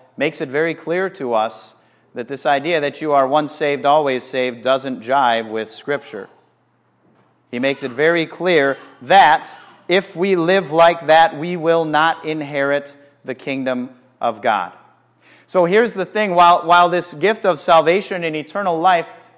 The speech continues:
can only be given to us freely through Jesus, and not even the devil himself can take it away from us, we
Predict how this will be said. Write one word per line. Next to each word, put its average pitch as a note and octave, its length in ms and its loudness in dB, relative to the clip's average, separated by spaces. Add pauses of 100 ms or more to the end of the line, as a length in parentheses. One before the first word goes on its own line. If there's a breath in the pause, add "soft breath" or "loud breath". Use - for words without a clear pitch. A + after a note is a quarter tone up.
(140)
can F3 140 0
only G#3+ 200 2
be F3+ 160 -4
given F3 500 -2
to F3 200 -4
us E3 180 -2
freely F3 380 -4
through D3+ 220 -10
Jesus, B2 840 -4 (1600)
and C3+ 200 -2
not D3+ 300 0
even D#3 300 -6
the C#3 80 -2
devil D3 300 0
himself C#3 520 -2
can A#2+ 180 -8
take C3+ 280 -10
it A#2+ 180 -8
away A#2 320 -6
from G#2 300 -10
us, - 420 -14 (1080)
we B2+ 600 -10